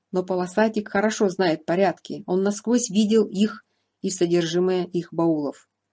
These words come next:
На жаргоне он спросил у своих товарищей, как они насчет поесть.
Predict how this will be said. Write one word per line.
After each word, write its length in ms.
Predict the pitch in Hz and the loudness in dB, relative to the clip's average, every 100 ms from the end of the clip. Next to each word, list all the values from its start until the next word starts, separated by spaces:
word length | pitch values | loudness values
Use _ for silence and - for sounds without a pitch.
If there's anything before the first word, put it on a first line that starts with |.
| _ _ _ _ _ _ _ - | _ _ _ _ _ _ _ 0
На 140 | 185 | 2
жаргоне 500 | 202 208 214 302 294 | 4 4 4 4 4
он 240 | - 220 | 2 2
спросил 480 | 247 - 208 208 247 | 0 -2 -2 0 0
у 60 | 220 | 0
своих 340 | 208 202 208 | 2 2 4
товарищей, 540 | 196 196 254 208 - 175 | 0 2 2 2 0 0
как 240 | 247 254 | -2 0
они 180 | 214 208 | 2 4
насчет 400 | 208 202 190 190 | 2 0 -4 -4
поесть. 520 | 196 180 139 - _ | -2 -2 -4 -6 _